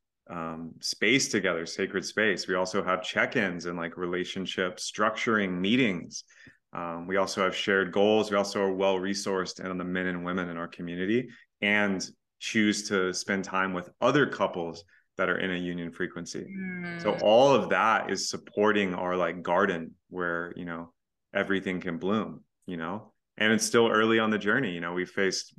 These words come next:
Speaker 1: multiple challenges and I'm sure many will come, but we're both clear on what we want. And therefore, like, it's the best relationship I've ever had.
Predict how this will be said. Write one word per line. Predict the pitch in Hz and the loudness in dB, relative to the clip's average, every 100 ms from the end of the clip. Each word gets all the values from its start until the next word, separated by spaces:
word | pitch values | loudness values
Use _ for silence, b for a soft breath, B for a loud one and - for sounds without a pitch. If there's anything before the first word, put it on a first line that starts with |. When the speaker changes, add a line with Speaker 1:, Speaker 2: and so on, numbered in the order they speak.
| 98 | -10
Speaker 1:
multiple | 95 92 - 98 | -4 -2 -2 -6
challenges | - 90 98 104 120 | -2 -2 0 0 0
and | 113 | -2
I'm | 90 | -4
sure | - 92 85 | -4 -4 -4
many | 87 92 | -4 -6
will | 95 87 | -4 -6
come, | - 87 95 135 151 b b b b _ - | -6 -6 -4 -4 -6 b b b b _ -2
but | 95 92 95 | 0 2 2
we're | 101 | 2
both | 104 101 98 | 6 4 2
clear | - 101 101 | -2 2 2
on | 92 | 2
what | 90 | -2
we | 90 | -4
want. | 85 85 90 117 131 _ | -6 -4 -2 -2 -4 _
And | 92 90 85 85 85 - _ _ _ _ | -10 -6 -6 -8 -10 -12 _ _ _ _
therefore, | - 98 92 - 92 90 87 | 0 2 2 2 2 4 2
like, | 87 82 - _ _ _ _ _ _ _ _ _ _ _ - | -2 -4 -10 _ _ _ _ _ _ _ _ _ _ _ -6
it's | 101 101 | -6 -4
the | 95 | 0
best | 92 - | 0 0
relationship | 92 87 - 87 | -2 -2 -4 -6
I've | 82 | -4
ever | 85 82 | -4 -6
had. | 82 104 95 85 | 0 2 2 0